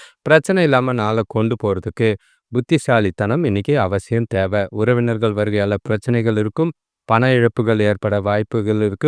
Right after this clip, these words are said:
பொருள் தொலைகிறதுக்கும் வாய்ப்புகள் இருக்கு. அ, குடும்பத்துக்குள்ளேயும் பணத்தால பிரச்சனைகள் ஏற்பட வாய்ப்பு இருக்கும். சுபகாரிய முயற்சிகள்ல தடைகள் இருக்கு. அது வருத்த-, வருத்தப்படுற மாதிரி நிறைய விஷயங்கள் இருக்கும்.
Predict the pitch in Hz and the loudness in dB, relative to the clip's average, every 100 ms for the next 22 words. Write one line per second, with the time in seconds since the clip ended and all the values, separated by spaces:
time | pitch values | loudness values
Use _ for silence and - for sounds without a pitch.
0 | 151 110 110 120 110 107 107 104 92 - | -2 0 2 0 0 0 0 -2 -6 -6
1 | 127 110 98 98 - 104 95 95 95 160 | -4 -2 -2 -2 -4 -4 -2 -4 0 0
2 | 175 - - 113 110 110 160 160 156 131 | -2 -12 -18 -4 -4 0 2 4 2 0
3 | 107 113 113 113 110 107 117 110 104 101 | -2 0 2 0 0 0 2 0 0 0
4 | 107 104 127 123 107 98 - 95 95 95 | -4 -2 -2 0 0 0 0 -2 0 -2
5 | - 95 85 113 104 - - _ 139 131 | -2 -6 -4 -4 -4 -8 -20 _ 0 2
6 | 135 117 113 110 104 101 104 110 - 107 | 4 6 4 2 -2 -2 0 -2 0 0
7 | 110 113 107 101 - 120 117 107 98 101 | 2 2 0 -2 0 0 0 0 -2 -2
8 | 104 - 117 104 104 107 101 _ 131 - | -2 -2 -2 0 0 0 -2 _ -2 0
9 | 113 110 107 104 113 117 110 98 104 131 | 0 4 2 2 0 0 -2 -2 0 2
10 | 117 - 120 117 107 98 95 110 | 0 -2 -2 -2 -2 -4 -4 -6